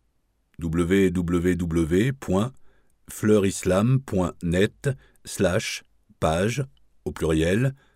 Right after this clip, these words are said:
slash T X T tiret bas C Z K T point H T M L. La zakat peut être versée à la mosquée de son quartier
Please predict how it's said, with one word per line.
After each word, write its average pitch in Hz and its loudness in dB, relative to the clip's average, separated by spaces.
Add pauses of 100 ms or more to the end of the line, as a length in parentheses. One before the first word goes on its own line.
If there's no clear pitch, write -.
(140)
slash 104 -4 (600)
T 107 0 (240)
X - -4
T 98 0 (540)
tiret 95 0
bas 90 0 (480)
C 117 -2 (120)
Z 92 -2 (160)
K 95 0 (380)
T - 0 (220)
point 98 0 (600)
H 107 -4
T 110 -4
M 98 0 (120)
L. 69 -6 (2250)
La 87 -6
zakat 113 0 (100)
peut 127 2
être 120 2
versée 107 0
à 120 0
la 101 2
mosquée 95 0
de 87 -2
son 87 -4
quartier 127 -2